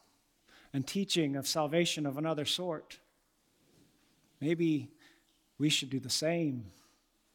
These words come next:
and go out teaching the truth of our Savior, Jesus Christ. They are so sure of their message that they go out and repeat it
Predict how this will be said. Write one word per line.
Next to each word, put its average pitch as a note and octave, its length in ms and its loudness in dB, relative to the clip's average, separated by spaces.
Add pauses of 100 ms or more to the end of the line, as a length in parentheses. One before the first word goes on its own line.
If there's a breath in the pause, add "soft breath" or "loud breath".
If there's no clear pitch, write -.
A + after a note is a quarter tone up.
(340 soft breath)
and D3 140 4
go E3+ 120 10
out E3 440 4 (440)
teaching D#3+ 380 0
the C3+ 80 -4
truth - 800 -6 (720)
of D3 100 0
our D#3+ 120 6
Savior, E3+ 420 -2
Jesus C#3+ 460 -4
Christ. - 680 -8 (2500)
They F#3 160 12
are E3+ 80 8
so G3+ 260 4
sure G#3 340 4
of E3 80 -2
their F3+ 120 4
message F3+ 460 4
that E3+ 160 -2
they F3 160 6
go E3+ 180 2
out D3+ 400 -4 (1500)
and A2 100 -12
repeat E3+ 300 -2
it - 220 -2